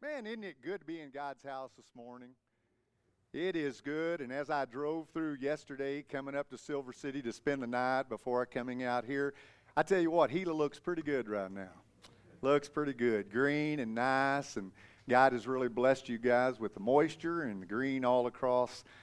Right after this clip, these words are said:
this great land, and He's blessed you because y'all are looking pretty good too. So, it is a privilege to be with you here this morning. I know you've got to meet some of my counterparts on the B C N M staff.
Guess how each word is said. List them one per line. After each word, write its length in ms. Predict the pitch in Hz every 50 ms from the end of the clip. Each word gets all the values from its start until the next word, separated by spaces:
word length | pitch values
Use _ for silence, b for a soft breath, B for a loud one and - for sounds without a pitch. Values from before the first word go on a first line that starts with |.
| B B
this 180 | - 127 127 -
great 320 | - 131 131 127 123 120
land, 380 | 127 127 127 127 127 131 123 113
and 80 | 110
He's 120 | 123 127 120
blessed 440 | - 147 160 170 175 165 - -
you 160 | 156 185 202 208
because 420 | 160 - - 160 143 139 135 110
y'all 180 | 156 180 214 226
are 80 | 170
looking 240 | 147 170 165 165 151
pretty 200 | - 185 190 170
good 200 | 185 208 214 214
too. 280 | - 233 247 247 202 - - - - - -
So, 420 | - - - 127 117 107 98 92 - b b b b b b b b b b b b b b b b _ _
it 120 | - 196
is 200 | 196 220 208 -
a 40 | 165
privilege 540 | 156 - 190 196 196 175 185 180 170 165 170
to 100 | - -
be 200 | 131 151 160 160
with 240 | 151 160 156 156 151
you 80 | 131
here 180 | 123 143 147 143
this 300 | 135 131 120 - - -
morning. 360 | 143 135 139 135 139 139 131
I 80 | 123 117
know 180 | 127 143 151
you've 200 | 160 156 151 139
got 260 | 131 160 147 143 143 -
to 60 | 139
meet 300 | 123 123 139 143 143 -
some 260 | - - - 139 135
of 140 | 135 120 104
my 160 | 120 123 113
counterparts 920 | 107 - - 156 147 156 151 139 127 - - 156 147 143 143 151 139 - -
on 120 | 123 113 110
the 80 | 107
B 180 | 107 127 147 147
C 200 | 147 - 160 143
N 80 | 135
M 140 | 135 131 120
staff. 580 | - - - - 143 139 139 139 139 135 -